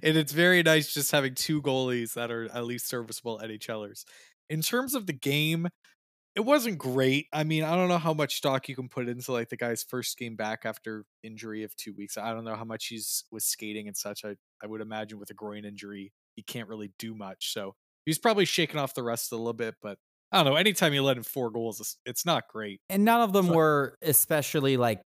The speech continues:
Speaker 2: I don't know, uns-, like, like, e-, every single one of those was a savable puck, in my opinion. And just right now, it really does feel like there, there's a clear one and a clear two,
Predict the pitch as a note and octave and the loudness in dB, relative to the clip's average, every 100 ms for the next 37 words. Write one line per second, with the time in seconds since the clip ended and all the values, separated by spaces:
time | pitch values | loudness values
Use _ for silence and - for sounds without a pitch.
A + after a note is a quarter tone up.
0 | _ _ _ A#2+ A2+ G2+ G2 G2+ _ _ | _ _ _ -2 -2 -2 -4 -8 _ _
1 | _ C#3+ C3+ B2+ - - D#3+ C#3 C#3+ C3 | _ 4 4 4 0 -2 0 2 2 0
2 | A#2 - - D#3 D3 - - - - F#3 | -4 -20 -12 -8 -8 -10 -18 -16 2 4
3 | F#3+ G3 G3+ E3+ D3+ D3+ C#3+ C#3 C3 B2 | 6 4 4 4 6 6 6 6 4 4
4 | - C3+ B2+ A#2+ A#2+ A2+ - _ _ - | 4 4 4 4 4 2 -2 _ _ 2
5 | B2+ - A#2+ A#2 A2+ - A2+ G#2+ G#2+ A#2 | 2 4 2 2 2 0 0 0 0 -2
6 | A#2 _ _ - _ - D#3+ E3 D#3 E3 | -4 _ _ -20 _ 2 4 6 6 6
7 | D#3+ C3+ C3 C#3 C#3+ C#3 C3 - C#3 B2+ | 6 4 2 4 4 4 4 2 2 4
8 | B2+ A#2 - _ _ _ _ _ _ - | 4 4 0 _ _ _ _ _ _ -4
9 | A#2+ B2+ B2 F#2+ D3 B2+ A2+ A#2 - D3 | 4 4 4 0 0 2 2 -2 -2 2
10 | C#3+ C#3 C#3 _ _ - A#2+ C3 C#3+ C#3+ | 4 2 0 _ _ -18 -2 4 6 6
11 | D3+ D#3 C3 A#2 - B2+ A#2 C3 C3 C#3+ | 2 -2 -4 -4 0 0 2 4 4 4